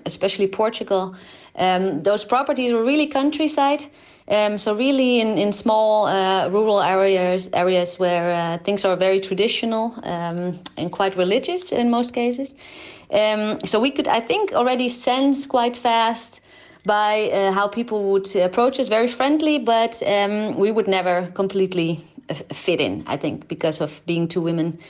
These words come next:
um, having such a different lifestyle. The men would be in the bars,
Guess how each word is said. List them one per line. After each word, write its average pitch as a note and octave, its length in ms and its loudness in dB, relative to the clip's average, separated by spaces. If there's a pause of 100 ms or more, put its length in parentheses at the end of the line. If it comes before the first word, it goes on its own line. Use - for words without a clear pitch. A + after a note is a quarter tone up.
(360)
um, E3+ 580 0
having F3 340 0
such F3+ 220 -2
a F3+ 40 -4
different F3 320 -2
lifestyle. D3+ 680 -2 (500)
The F#3+ 240 0
men F#3+ 360 2
would F#3 140 0
be F#3 200 0
in F3+ 100 4
the E3 40 -4
bars, A3+ 600 -2